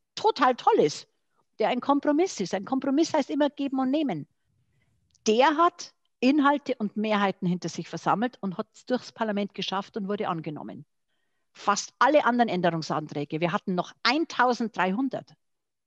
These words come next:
fast alle an-, anderen Änderungsanträge sind gef-,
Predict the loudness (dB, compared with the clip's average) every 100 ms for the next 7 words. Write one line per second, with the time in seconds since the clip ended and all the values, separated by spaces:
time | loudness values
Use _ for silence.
0 | _ _ -4 0 2 0 0 -4 -2 -2
1 | 0 0 -2 -4 -4 -4 -6 -6 -8 -8
2 | -14 _ _ -8 -8 -14 -20